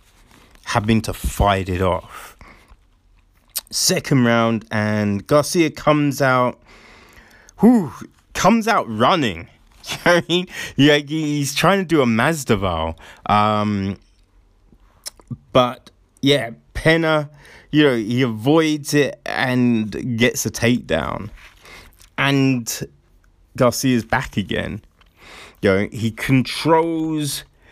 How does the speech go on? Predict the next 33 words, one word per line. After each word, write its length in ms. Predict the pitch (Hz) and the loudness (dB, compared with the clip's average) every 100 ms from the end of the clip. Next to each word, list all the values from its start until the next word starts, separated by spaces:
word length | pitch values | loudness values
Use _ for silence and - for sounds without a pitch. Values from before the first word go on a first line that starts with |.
| - - - - | -20 -20 -20 -16
pretty 240 | - 254 240 | 0 2 4
much 180 | 214 - | 2 0
controls 480 | 196 185 202 202 | -4 0 0 0
the 60 | 170 | -2
round 360 | 156 180 175 156 | 2 2 2 -2
again. 640 | 131 156 151 151 151 147 - - | 0 2 4 2 0 -4 -10 -6
Um, 540 | - 131 131 127 123 - _ _ _ _ _ _ - - - | 2 4 4 0 -4 -8 _ _ _ _ _ _ -20 -14 0
you 120 | 240 | 4
know, 120 | 233 | 4
Garcia's 680 | 175 170 202 196 226 247 220 | 2 0 0 0 2 2 0
trying, 600 | - - 143 135 120 104 | -2 2 2 2 -2 -4
though. 280 | 92 - - - - - - - | -4 -4 -8 -14 -20 -20 -10 -2
Like, 220 | 135 131 | -2 0
he, 200 | 160 147 | -4 -2
he's 200 | 139 147 | -4 -6
throwing 360 | - 147 175 175 | -4 -2 -2 -2
a 40 | |
lot 140 | 165 | -4
of 200 | - 113 | -4 -6
blind 600 | - 123 123 127 123 117 - - | -2 -2 -2 -2 -4 -4 -6 -4
elbows 720 | 117 123 104 110 101 98 92 | -2 -2 -2 -2 -2 -2 -8
back, 760 | - - 107 101 95 - - - - | -10 -2 0 0 -4 -18 -18 -18 -14
which, 600 | - 143 151 - - - - _ _ _ _ _ _ _ - | 0 0 0 -2 -2 -2 -6 _ _ _ _ _ _ _ -4
a 120 | 135 | 0
lot 200 | 160 196 | 4 4
of 80 | 214 | 2
times 280 | 254 202 165 | -4 -4 0
they 120 | 160 | 0
did 340 | 127 226 196 | 2 0 2
land 440 | 127 147 196 160 131 | 2 2 2 0 0
on, 280 | 139 135 | 0 0
um, 380 | 135 131 123 120 - | 0 0 0 -4 -8
Penna. 520 | - 165 165 80 | 0 0 0 -4